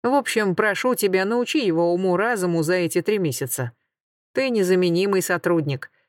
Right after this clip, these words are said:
Я могу доверить это только тебе. Мужчина не приказывал, он умолял. Иногда мне казалось, что Аркадий Владимирович отличный психолог, грамотно играющий на нужных струнах души.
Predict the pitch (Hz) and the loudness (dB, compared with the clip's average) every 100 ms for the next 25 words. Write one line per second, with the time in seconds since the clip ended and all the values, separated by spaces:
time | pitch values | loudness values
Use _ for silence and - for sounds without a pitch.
0 | _ _ - 170 175 185 175 185 180 170 | _ _ 0 2 2 0 2 2 2 2
1 | 165 180 - 180 180 - 160 185 202 190 | 2 2 0 0 0 0 0 2 0 0
2 | 185 151 165 175 _ _ _ 185 190 - | 0 2 0 -2 _ _ _ -2 0 0
3 | 208 190 180 190 190 185 - 226 165 147 | 0 0 2 0 2 0 2 0 0 0
4 | 143 - _ _ _ - 175 175 170 160 | -2 -4 _ _ _ -2 2 2 2 2
5 | 175 139 - _ _ _ _ _ - 214 | 0 -2 -6 _ _ _ _ _ -2 0
6 | 226 226 262 233 202 202 202 226 185 - | 2 0 0 0 0 0 2 0 0 -2
7 | - 185 175 214 196 185 180 202 214 190 | 0 0 2 0 2 2 2 0 0 0
8 | 185 196 180 208 - 202 185 196 - 220 | 0 -2 0 -2 0 -4 0 -2 0 2
9 | 208 147 - - _ - 214 208 190 196 | 2 0 -4 -20 _ -2 0 2 0 2
10 | 190 180 226 185 - 175 175 175 151 170 | 0 2 0 0 -2 0 2 0 2 0
11 | - 196 175 156 - 180 170 143 120 | 0 2 2 0 0 0 0 -4 -6